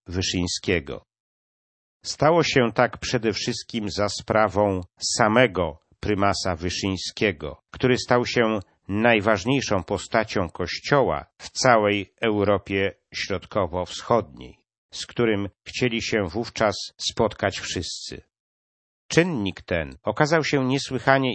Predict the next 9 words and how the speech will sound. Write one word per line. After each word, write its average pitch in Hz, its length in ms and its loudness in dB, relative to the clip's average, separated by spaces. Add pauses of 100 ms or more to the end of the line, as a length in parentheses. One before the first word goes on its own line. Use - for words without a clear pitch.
istotny, 82 760 -4 (140)
gdy 120 180 0
szesnastego 127 760 0
października 90 1080 -2 (100)
tysiąc 104 380 0
dziewięćset 110 680 -2
siedemdziesiątego 101 1000 -2
ósmego 92 680 -2
roku 107 500 -2